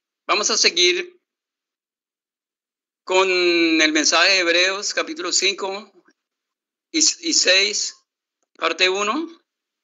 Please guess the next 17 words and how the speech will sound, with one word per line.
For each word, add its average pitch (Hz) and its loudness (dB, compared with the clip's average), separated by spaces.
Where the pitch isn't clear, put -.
eh, 156 2
eh, 147 2
predicado 147 2
en 180 0
el - -2
cincuenta 151 -2
y 135 2
siete 180 0
cero 180 0
nueve 185 -2
cero 160 -2
ocho. - -4
Eh, 160 2
párrafo 202 0
treinta 180 0
y 160 0
uno. 156 -8